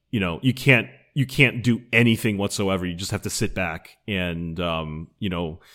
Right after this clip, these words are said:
marvel from these, marvel at these porcelain dolls from afar and hope one of them comes to you.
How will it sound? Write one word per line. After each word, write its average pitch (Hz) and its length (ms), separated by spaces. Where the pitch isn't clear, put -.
marvel 117 580
from 104 320
these, 95 360
marvel 120 520
at 104 120
these 101 140
porcelain 101 460
dolls 90 320
from 90 180
afar 87 380
and 80 120
hope 92 220
one 87 120
of 82 60
them 80 120
comes 87 300
to 87 80
you. - 120